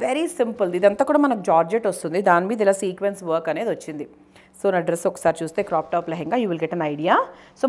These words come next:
మనకు బాటమ్ అంతా కూడా ఇలా క్రష్డ్ వచ్చింది, so క్రష్డ్ బాటమ్. And ఇదంతా కూడా చాలా బ్యూటిఫుల్గా వచ్చింది.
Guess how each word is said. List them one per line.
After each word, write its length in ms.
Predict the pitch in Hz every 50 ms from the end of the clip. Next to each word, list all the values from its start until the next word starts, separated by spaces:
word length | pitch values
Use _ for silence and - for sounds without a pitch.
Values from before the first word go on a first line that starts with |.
| 262
మనకు 180 | 262 247 214 202 214
బాటమ్ 300 | 202 196 202 - 233 233 220
అంతా 140 | 220 220 202
కూడా 100 | 220 220 208
ఇలా 100 | 214 208 -
క్రష్డ్ 280 | 214 165 202 175 - 214 202
వచ్చింది, 360 | 208 - - 165 160 165 226 359 508 - - - - _ _ _ - - _ - - - -
so 60 | 220 220 226
క్రష్డ్ 320 | 208 190 175 - - 185 196 196
బాటమ్. 340 | 180 175 175 190 208 269 381 - - - - - - -
And 100 | 180 185 185 180
ఇదంతా 240 | 175 165 170 185 185 185
కూడా 120 | 185 214 - -
చాలా 220 | 175 151 143 175 185 180 175
బ్యూటిఫుల్గా 520 | 160 156 160 160 143 - 170 160 - 175 151
వచ్చింది. 320 | - - - 139 139 143